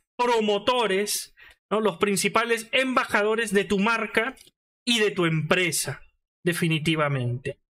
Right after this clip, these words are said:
¿Cómo hacer eso? Tienes que hacerlo. ¿Qué, cómo hacer esto? A través de ser, dejar que tus empleados sean los principales promotores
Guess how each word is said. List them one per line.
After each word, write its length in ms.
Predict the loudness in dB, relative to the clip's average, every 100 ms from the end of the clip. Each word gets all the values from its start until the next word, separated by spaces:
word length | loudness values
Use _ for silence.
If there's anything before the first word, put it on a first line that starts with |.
| _ _ _ _ _
¿Cómo 420 | -2 0 0 -2 -2
hacer 380 | -2 0 0 2
eso? 440 | 0 -2 -4 -8 -12 _ _ _ _ _ _ _ _ _ _ -14 -14 _
Tienes 320 | -2 0 0
que 120 | 0 0
hacerlo. 600 | 0 -2 0 -2 -2 -6
¿Qué, 100 | -10 -10 -2
cómo 240 | 0 0
hacer 300 | 0 0 0
esto? 380 | 0 -2 -4 -6 -8 _ -4
A 140 | -2
través 380 | 0 0 0 0
de 300 | 0 -2 -4 -4
ser, 500 | -2 0 -2 -6 -14 _ _ -2
dejar 320 | 0 0 -2
que 80 | -2
tus 220 | 0 0
empleados 480 | 0 0 0 0 0
sean 260 | 0 0
los 180 | -2 -2
principales 960 | 0 0 0 0 -2 0 0 0 -4
promotores 1040 | -4 0 2 0 0 0 0 0 -4 -6 -8